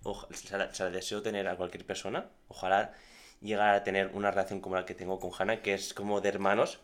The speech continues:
pero no de hermanos, es decir, no es tan amiga que es una hermana, no, no. De hermanos de rollo pelearnos y querernos mucho, pero a la vez odiarnos, ¿sabes?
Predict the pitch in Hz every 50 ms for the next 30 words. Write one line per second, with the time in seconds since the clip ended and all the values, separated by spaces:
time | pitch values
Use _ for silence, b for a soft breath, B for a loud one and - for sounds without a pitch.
0 | _ - 113 107 113 135 156 156 143 139 127 120 113 - - 101 107 117 120 127
1 | 123 120 - 139 135 127 123 131 135 143 143 143 113 107 - 120 107 104 101 101
2 | 98 92 92 98 92 92 95 90 b b b b b b b - 101 95 101 110
3 | 120 135 135 123 117 98 107 104 101 98 - 95 92 95 98 104 127 143 156 160
4 | 170 170 147 123 110 - 110 101 101 104 113 107 107 107 107 120 123 - - -
5 | 107 98 98 107 107 113 107 98 95 101 101 98 98 90 92 92 - - 98 95
6 | 117 175 220